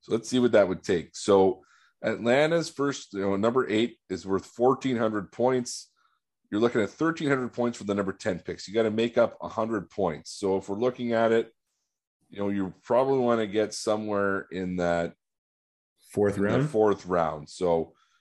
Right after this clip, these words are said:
Speaker 1: the Jets, I think, have two fourth round picks this year.
Speaker 2: Oh, I would, yeah, that would, I would totally do that.
Speaker 1: Okay, so let's just make the assumption that you're moving up to number eight.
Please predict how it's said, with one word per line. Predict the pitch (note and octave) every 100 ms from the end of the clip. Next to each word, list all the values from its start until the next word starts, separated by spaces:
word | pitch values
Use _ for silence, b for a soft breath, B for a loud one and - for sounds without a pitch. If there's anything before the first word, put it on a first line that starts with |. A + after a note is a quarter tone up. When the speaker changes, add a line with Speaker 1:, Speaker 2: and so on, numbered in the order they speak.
| _ F2+
Speaker 1:
the |
Jets, | F2+ F#2 A2 A#2+ A#2+
I | G2
think, | A#2 G#2+
have | G#2+ G#2 -
two | - A#2
fourth | A2 G#2 G#2 -
round | F2+ E2+ -
picks | F2 - - - _ _ _ _ _ _ _ D#2
this | D2 C#2
year. | - _ _ -
Speaker 2:
Oh, | C2+
I | E2+
would, | F#2+ - -
yeah, | C#2+ C2+
that | E2+
would, | E2+ - -
I |
would | F2 E2+
totally | F#2 F2 -
do | C#2
that. | A#1 A1+ - _ _ _ _ _ _ _ _ _ -
Speaker 1:
Okay, | F2+ E2+ D2+ -
so | - F#2 F2+ F2+ F2+ - _ _ _ _ _ _ -
let's | A#2 D3+
just | E3+ D3+
make | D3+
the | D3 C3
assumption | - A#2 A#2 A#2+ A#2+ G#2+
that | F#2 F2
you're | F2+
moving | G#2 C#3+ C#3 A2
up | G#2 - -
to | G2+
number | G2 F#2 F2+ -
eight. | A2 A#2+ A#2